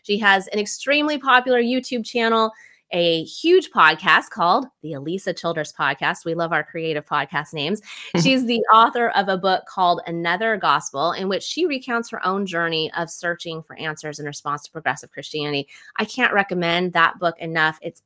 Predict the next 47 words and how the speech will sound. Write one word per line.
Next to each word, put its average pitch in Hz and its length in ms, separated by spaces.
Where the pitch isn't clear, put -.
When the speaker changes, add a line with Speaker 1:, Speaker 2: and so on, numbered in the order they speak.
Speaker 1:
excellent. 190 640
And 165 440
I 160 120
recommend 165 500
it 180 140
also 160 400
in 151 440
my 151 180
new 160 180
book, 190 180
Faithfully 180 460
Different, 233 320
in 170 80
chapter 170 320
five. 196 260
So 175 120
if 165 120
you're 160 140
reading 208 260
that 196 240
right 185 220
now, 170 240
you 165 200
will 156 120
see 156 240
me 151 260
refer 175 440
to 175 160
Alisa 175 440
in 160 160
there 151 220
and 151 160
recommend 151 420
her 165 120
book. 156 220
I 233 100
will 302 140
put 254 260
links 220 300
to 196 220
all 254 220
things 214 320
Alisa 202 640
in 170 140
the 170 60
show 170 220
notes 156 460